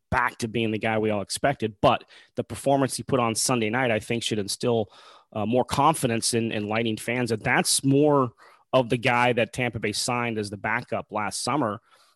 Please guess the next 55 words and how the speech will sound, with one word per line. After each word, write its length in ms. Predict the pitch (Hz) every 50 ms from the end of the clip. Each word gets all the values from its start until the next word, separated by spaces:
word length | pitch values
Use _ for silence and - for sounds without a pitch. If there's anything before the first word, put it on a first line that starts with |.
| _ _
to 80 | - 117
be 120 | 113 123
behind 480 | 113 110 107 120 120 127 151 170 160 - -
Andrei 320 | 98 101 104 104 101 98
Vasilevskiy 840 | 95 98 95 92 98 - 95 92 98 95 90 - - - 90 87 90 87
and, 100 | 90 - _ - - - - _ _
you 60 | - 110
know, 100 | 110 113
gave 300 | 107 127 127 151 170 165
his 100 | 156 -
team 220 | - - 117 107
a 40 | 101
chance 300 | - - 104 98 95 -
to 80 | - 101
win. 140 | 101 110
I 20 | 131
mean, 100 | 156 170
the 60 | 160
save 300 | - - 156 160 175 160
he 160 | 135 143 131
made 360 | 123 113 110 110 117 117 107
on 240 | 98 92 92 98 95 -
Alex 300 | 101 104 113 113 110 -
Wennberg, 560 | - 101 110 117 110 101 95 92 90 90 92 - - - _ _ -
uh, 320 | - 92 92 90 95 98
three 300 | 98 - - 143 123 156
on 260 | 147 139 127 123 120
one, 340 | 117 120 127 127 123 117 107 - _ - - - _ _
the 80 | - 117
shorthanded 480 | - - 135 127 123 123 117 110 104 -
save. 340 | - - 123 127 120 110
I 60 | 104 101
mean, 160 | 104 107 113
that 100 | 131 156
was 120 | 147 107
a 60 | 101
great 480 | 104 104 - 113 113 110 120 127 135 113
save. 280 | - - 123 117 110 117
He 40 |
did 140 | 123 131 110
everything 300 | 117 120 131 123 123 110
but 100 | 104 98
catch 320 | - - - 113 120 - -
the 80 | 110
puck 280 | - - 117 113 - -
in 60 | 104
his 120 | 98 95
glove, 320 | - - 107 120 139 135 117
but 160 | 110 95 -
be 140 | - 110 120
able 140 | 139 135 117
to 60 | 110
slide 380 | - - - 117 110 127 123
across. 560 | 120 - - - 110 107 117 113 110 - - 107
And 120 | 107 104